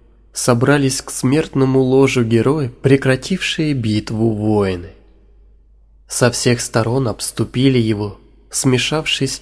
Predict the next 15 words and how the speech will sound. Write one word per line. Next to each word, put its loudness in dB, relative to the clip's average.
и 6
Пандавы, -2
и 2
сыновья 0
Дритараштры. -4
И 6
были 6
они 2
похожи -2
на -2
богов, -2
собравшихся 0
почтить -4
самого -2
Брахму. -8